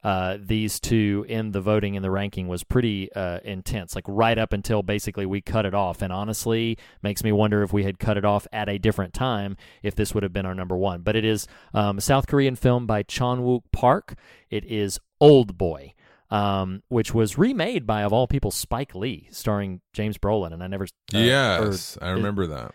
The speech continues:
Speaker 1: is it James Brolin
Speaker 2: I mean, I
Speaker 1: or
Speaker 2: didn't
Speaker 1: Josh
Speaker 2: see
Speaker 1: Brolin?
Speaker 2: it. Yeah.
Speaker 1: Who's the
Speaker 2: Uh,
Speaker 1: son?
Speaker 2: Josh.
Speaker 1: Josh, Josh Brolin. Um, uh, I never saw the remake. I did see this film, and it is bonkers. It is a very,
Speaker 2: Yeah.
Speaker 1: it's a very interesting film. Um,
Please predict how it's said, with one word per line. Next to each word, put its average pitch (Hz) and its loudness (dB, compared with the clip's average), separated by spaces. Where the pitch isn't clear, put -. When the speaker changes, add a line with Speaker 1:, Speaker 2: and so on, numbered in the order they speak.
Speaker 1:
is 135 0
it 123 -2
James 214 -4
Brolin - -2
Speaker 2:
I - 2
mean, 92 4
I - 4
Speaker 1:
or 90 2
Speaker 2:
didn't 95 0
Speaker 1:
Josh 120 2
Speaker 2:
see 107 4
Speaker 1:
Brolin? 82 0
Speaker 2:
it. 80 -16
Yeah. 110 0
Speaker 1:
Who's 143 0
the 92 0
Speaker 2:
Uh, 85 0
Speaker 1:
son? 82 -2
Speaker 2:
Josh. - -8
Speaker 1:
Josh, - -2
Josh 120 0
Brolin. 82 -2
Um, 113 0
uh, 123 2
I 180 4
never 185 4
saw 151 0
the 127 0
remake. 139 4
I 110 -2
did 143 0
see 123 0
this 120 2
film, 110 0
and 107 -10
it 160 -4
is 98 -8
bonkers. 92 -4
It 131 4
is 107 2
a 98 -4
very, 110 6
Speaker 2:
Yeah. 120 -4
Speaker 1:
it's 104 -4
a 107 2
very 156 4
interesting 156 -4
film. 160 -4
Um, 110 -2